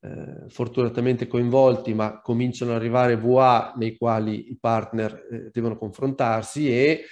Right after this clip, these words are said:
riusciamo a dare una marcia in più, perché chi sa già di che cosa si parla, qual è l'obiettivo, dove si va a parare, eccetera, riesce a gestire, eh, parte dei problemi. Lo ridico oggi, lo ridirò al corso,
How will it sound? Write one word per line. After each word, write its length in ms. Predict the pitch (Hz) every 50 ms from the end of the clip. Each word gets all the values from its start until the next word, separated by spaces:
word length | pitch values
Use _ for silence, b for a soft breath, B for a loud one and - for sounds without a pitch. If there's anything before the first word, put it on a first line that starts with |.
| B B B B B B B
riusciamo 920 | 139 123 127 135 139 127 - - 180 151 139 135 139 147 156 165 165 151
a 100 | 135 131
dare 680 | 120 139 135 131 127 123 120 113 110 107 104 107 - - 131
una 140 | 113 117
marcia 320 | 120 127 127 117 - - 156
in 100 | 175 165
più, 320 | - 131 131 139 147 143
perché 580 | - 123 113 117 - - 131 123 - - - _ _
chi 220 | - - 143 131
sa 260 | - - - 127 123 113
già 480 | 113 139 139 131 123 113 98 - - -
di 80 | 113
che 140 | - 113 107
cosa 160 | 117 113 117
si 160 | 113 - 127
parla, 340 | - 135 123 123 123 127 120
qual 140 | - 110 107
è 40 | 113
l'obiettivo, 560 | 120 127 123 127 123 127 - 127 127 123 127
dove 160 | 120 113 113
si 120 | 113 - 120
va 80 | 135
a 80 | 127 131
parare, 440 | 139 139 139 135 131 123 123 151 190
eccetera, 540 | 185 - - 127 123 123 139 147 165 156 B B B B B B B
riesce 400 | 147 143 151 151 143 - - 131
a 40 | 117
gestire, 1000 | 110 156 170 165 - - 131 127 135 139 147 147 139 110 107 - - - - _
eh, 360 | - 113 110 107 107 107 107 - -
parte 200 | 117 113 113 - 117
dei 100 | 113 113
problemi. 580 | 117 123 123 135 135 127 113 113 104 98 - - b b b b b b
Lo 160 | 117 117 117
ridico 380 | 113 113 113 131 131 131 135 131
oggi, 680 | 135 143 147 143 127 120 117 117 117 107 101 104 - -
lo 100 | - 107
ridirò 360 | 107 110 110 120 123 131 147
al 140 | 180 175 -
corso, 800 | - 151 139 131 131 127 127 - - 160 170 175 170 - -